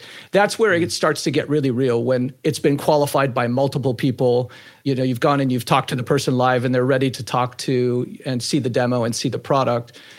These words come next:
That gets to be good looking pipeline. That's got a chance of at least, you know, five, ten percent from that first meeting. And then you try to drive that pipeline percentage, probably close probability up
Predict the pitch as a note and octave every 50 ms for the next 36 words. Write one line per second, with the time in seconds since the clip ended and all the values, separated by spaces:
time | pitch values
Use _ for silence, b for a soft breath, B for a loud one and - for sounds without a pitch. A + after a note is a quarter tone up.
0 | B B B E3+ E3+ D#3+ - F3 D#3 - - - C#3+ C3+ C3+ A2+ - D#3 B2 C3+
1 | C3+ C3+ - B2 A#2 A#2 - B2+ A#2+ A2+ - B2+ A2 A2 A#2 C3+ C3+ - - E3
2 | B2 A2+ - - - D#3+ C#3 B2+ A#2+ - C3+ A#2+ C3 C3+ E3 D#3+ C#3+ C#3+ - -
3 | - E3+ E3+ B2+ G#2 G2+ - B2+ A#2 A#2 - - D3 C3+ B2+ - - A#2+ - -
4 | D3+ B2+ A2+ - - - C3+ B2 A#2 G#2+ - - - C#3 C3 - - C3 C3 B2+
5 | A#2 A2+ A#2 A#2+ A#2+ B B B B B B - B2 B2+ B2+ A#2+ A#2+ B2 B2 A#2+
6 | - C#3 A#2+ G2+ - - C3 A#2 A#2+ A2 B2 B2 - - - A#2+ A#2 - C3+ A#2+
7 | A#2 A2+ A2 A2+ A#2+ - - - C#3+ - - B2 A#2+ A#2+ B2 A#2 A#2 - - -
8 | - D#3 B2+ A#2 B2+ A2 A#2+ A#2+ A2+ - - E3 D3 C3+ - - C3 A#2 A#2 B2
9 | A2+ A2+ A2+ A2 - - B2 A#2 A#2+ -